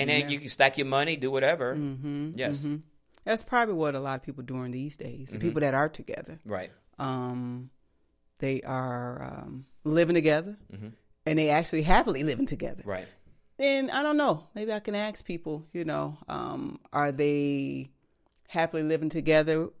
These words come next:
Speaker 2: not thinking about getting married? Or will they get married one day?
Speaker 1: Well, marriage,
Speaker 2: <laughs>
Speaker 1: the fact that you jumped the broom has nothing to do with the synergy phase. If you guys are living together,
Speaker 2: Yeah.
Speaker 1: you're in the synergy phase.
Speaker 2: Yeah,
Speaker 1: Or you
Speaker 2: yeah.
Speaker 1: have kids together. If you're living together and have kids together, those, those,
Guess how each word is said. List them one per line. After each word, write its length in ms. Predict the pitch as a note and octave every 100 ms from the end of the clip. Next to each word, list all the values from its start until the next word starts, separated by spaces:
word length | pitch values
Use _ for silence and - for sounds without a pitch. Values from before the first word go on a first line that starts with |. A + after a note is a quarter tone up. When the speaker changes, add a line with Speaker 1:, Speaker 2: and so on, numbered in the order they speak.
| -
Speaker 2:
not 440 | C#3+ C#3+ D3 C#3+ -
thinking 280 | E3+ G3
about 260 | G#3+ B3 B3+
getting 220 | D4 E4+
married? 340 | F4+ F#4+ G#4+ A4 - _ _ _ _
Or 200 | A3 B3+
will 100 | C4
they 100 | A#3+ A#3+
get 140 | C4
married 260 | E4+ - C3
one 140 | C3
day? 200 | - - -
Speaker 1:
Well, 180 | C3+
marriage, 440 | B2+ D#3+ F#3+ C#4 C4+
Speaker 2:
<laughs> 40 |
Speaker 1:
the 140 | C3 E4+
fact 200 | D#3+ D3
that 180 | B2+
you 80 | C#3+
jumped 260 | B2+ C3 A#2
the 60 |
broom 360 | G#2+ B2+ C3+ A#2+
has 200 | A#2+ A2
nothing 240 | B2 B2 A2+
to 60 |
do 120 | G#2+
with 100 | A#2+
the 40 | G#2
synergy 360 | - C3 G2+
phase. 280 | F#2 G2+ F2
If 120 | F2+
you 80 | A2
guys 200 | B2+ A2+
are 60 | G2
living 300 | A2+ C3+ B2
together, 340 | G#2+ G#2 D3
Speaker 2:
Yeah. 100 | C#3
Speaker 1:
you're 80 | B2
in 120 | G#2+
the 60 | G#2
synergy 340 | - G#2+ F#2
phase. 320 | E2+ D#2+ - D#3+
Speaker 2:
Yeah, 240 | C#3+ C3 C3+ -
Speaker 1:
Or 80 | -
you 60 | C3
Speaker 2:
yeah. 80 | G2+
Speaker 1:
have 100 | F#2+
kids 240 | A2+ A2
together. 320 | G#2+ G#2 G2+ G2 A2+
If 180 | A#2+
you're 100 | A#2+ G2
living 340 | B2+ C3 B2
together 340 | B2 A2+ A2
and 100 | G#2+
have 160 | G#2 G2+
kids 180 | - G2+
together, 380 | G2 G2+ G2 G2
those, 240 | G2 G#2 -
those, 180 | G#2 G#2